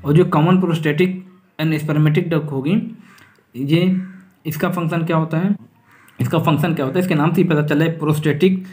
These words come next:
and spermatic, यानी prostatic fluid को और इसमें spermatic, sperm को, दोनों को बाहर लाएगी, है ना, Common prostatic and spermatic duct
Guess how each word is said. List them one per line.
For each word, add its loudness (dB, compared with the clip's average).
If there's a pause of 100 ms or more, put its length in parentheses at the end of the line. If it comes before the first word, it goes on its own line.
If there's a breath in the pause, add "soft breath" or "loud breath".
(260 loud breath)
and -2
spermatic, 2
यानी 2
prostatic 0
fluid 2
को 0
और 0
इसमें 0 (640 loud breath)
spermatic, 0
sperm -2
को, 0 (360)
दोनों 4
को 4
बाहर 0
लाएगी, -2
है -8
ना, 0 (160)
Common 2
prostatic -2
and 2 (260 loud breath)
spermatic -2
duct -6